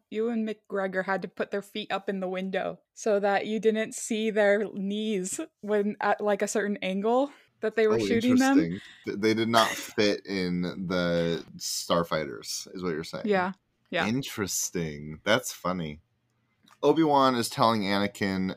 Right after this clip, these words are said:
Speaker 2: "Hey, leave me behind. I'm toast. Like, I'm gonna die here. I hate flying.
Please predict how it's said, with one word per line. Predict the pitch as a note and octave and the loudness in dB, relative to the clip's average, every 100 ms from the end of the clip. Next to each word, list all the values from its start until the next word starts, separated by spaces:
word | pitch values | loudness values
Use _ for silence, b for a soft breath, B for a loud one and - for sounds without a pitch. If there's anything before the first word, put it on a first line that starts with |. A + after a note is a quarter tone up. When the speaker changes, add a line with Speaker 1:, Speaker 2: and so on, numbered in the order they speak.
| _ | _
Speaker 2:
"Hey, | G#2 B2 B2 A#2 A2+ F2 | -4 2 4 4 4 0
leave | F#2 F2+ | -2 -2
me | F2+ | -2
behind. | E2+ G2 C3+ C3+ C3+ C3 | 0 6 8 8 6 2
I'm | D2+ F2 F2 F2 | 2 2 0 0
toast. | C3+ C3 B2+ - - - G#2 | 4 6 4 0 -6 -8 -6
Like, | F#2+ F2 E2 - - _ _ _ | -4 -4 -6 -14 -20 _ _ _
I'm | - G2+ | -2 0
gonna | A2 A2 | 2 4
die | G2+ F#2+ F#2 | 8 8 8
here. | F2 D#2+ D2 D2 _ _ b b | 2 0 -2 -10 _ _ b b
I | F2+ | -4
hate | F#2 A2 A2 | 2 0 0
flying. | - G2+ G2+ G2 F#2+ F#2+ | 2 4 4 2 0 -2